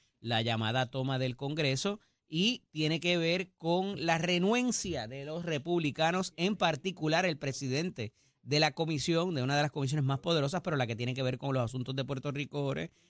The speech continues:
la Comisión de Recursos Naturales, el congresista Westerban, que, eh, les ha dicho,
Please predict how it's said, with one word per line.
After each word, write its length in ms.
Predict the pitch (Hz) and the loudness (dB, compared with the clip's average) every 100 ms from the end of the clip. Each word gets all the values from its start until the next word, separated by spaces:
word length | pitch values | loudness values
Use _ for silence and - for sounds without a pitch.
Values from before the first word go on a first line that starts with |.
| - | -4
la 140 | 127 | 0
Comisión 300 | 123 110 123 | 2 2 2
de 60 | 123 | 2
Recursos 420 | 131 120 123 139 | 0 0 0 2
Naturales, 680 | 139 143 151 131 156 196 - _ _ _ - | 0 2 2 4 2 0 -2 _ _ _ 0
el 260 | 139 143 | 2 2
congresista 680 | - 147 135 127 139 - 139 | 0 0 0 0 0 2 2
Westerban, 800 | 139 185 - 165 131 131 147 180 _ _ _ | 4 2 2 0 2 2 0 -6 _ _ _
que, 420 | - 160 196 214 _ | 0 4 4 0 _
eh, 100 | 127 | -4
les 180 | 139 135 | 0 2
ha 140 | 143 | 4
dicho, 480 | 147 156 - 165 160 | 4 2 2 0 0